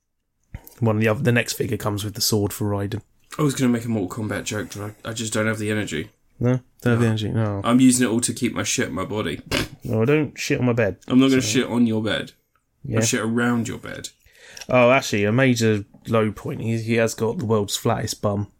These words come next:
Speaker 1: That is the f-, the flattest arse any Transformer's
Speaker 2: That is,
Speaker 1: ever
Speaker 2: that's,
Speaker 1: had.
Speaker 2: that's America's
Speaker 1: And there is a
Speaker 2: arse,
Speaker 1: little hole right in the middle of it. There's a little, little hole.
Speaker 2: No, a little waist hole.
Speaker 1: Yeah. Just
Speaker 2: Doing some shit.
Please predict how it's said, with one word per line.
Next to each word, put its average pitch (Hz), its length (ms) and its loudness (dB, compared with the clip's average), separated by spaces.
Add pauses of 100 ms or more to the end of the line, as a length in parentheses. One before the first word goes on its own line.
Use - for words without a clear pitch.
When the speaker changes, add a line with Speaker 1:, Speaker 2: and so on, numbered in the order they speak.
(120)
Speaker 1:
That 117 180 0
is 104 100 0
the 104 80 0
f-, - 260 -12 (200)
the - 100 -4
flattest - 460 -2
arse 107 240 0
any 107 160 -2
Transformer's 110 580 0
Speaker 2:
That - 60 4
is, - 60 -10
Speaker 1:
ever 117 180 4
Speaker 2:
that's, 104 180 0
Speaker 1:
had. 104 160 0
Speaker 2:
that's 135 220 2
America's 113 400 2
Speaker 1:
And 113 160 2
there 135 120 6
is 139 120 4
a - 40 4
Speaker 2:
arse, 139 40 6
Speaker 1:
little 123 160 4
hole 123 280 2
right 117 240 2
in 117 80 2
the 123 60 6
middle 120 200 4
of - 100 -2
it. - 160 -4 (460)
There's 135 180 2
a 139 40 6
little, 131 220 4
little 139 240 4
hole. 127 340 2
Speaker 2:
No, 330 100 2 (120)
a - 20 2
little 247 220 2
waist 294 320 2
hole. 110 400 -2
Speaker 1:
Yeah. 135 240 2 (420)
Just 127 160 0
Speaker 2:
Doing 113 120 -2
some 113 160 -2
shit. - 420 -6